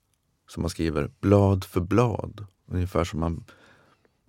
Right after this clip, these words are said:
plockar bladen från en kronärtskocka.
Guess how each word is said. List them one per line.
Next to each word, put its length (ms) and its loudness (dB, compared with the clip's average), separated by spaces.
plockar 320 0
bladen 560 2
från 160 -4
en 80 0
kronärtskocka. 1000 -4